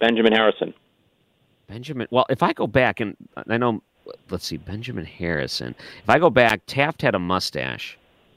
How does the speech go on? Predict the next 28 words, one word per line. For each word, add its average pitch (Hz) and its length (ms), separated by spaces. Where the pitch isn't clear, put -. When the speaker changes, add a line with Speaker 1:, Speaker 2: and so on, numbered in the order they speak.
Speaker 1:
Oh, 156 220
Speaker 2:
Um, 165 80
Speaker 1:
facial 170 300
Speaker 2:
does - 60
Speaker 1:
hair 135 100
Speaker 2:
that - 20
Speaker 1:
at 123 60
all? 147 120
Speaker 2:
count? 104 160
Speaker 1:
Not, 117 160
I 113 100
was 117 120
thinking 107 200
a 90 40
beard. 101 320
You're 95 140
right. 92 240
Speaker 2:
Oh 85 280
yeah, 87 260
then, 85 320
uh, 80 240
good 85 120
old 76 120
Teddy 90 200
Roosevelt 82 600
had 85 180
a 78 40
mustache. 78 680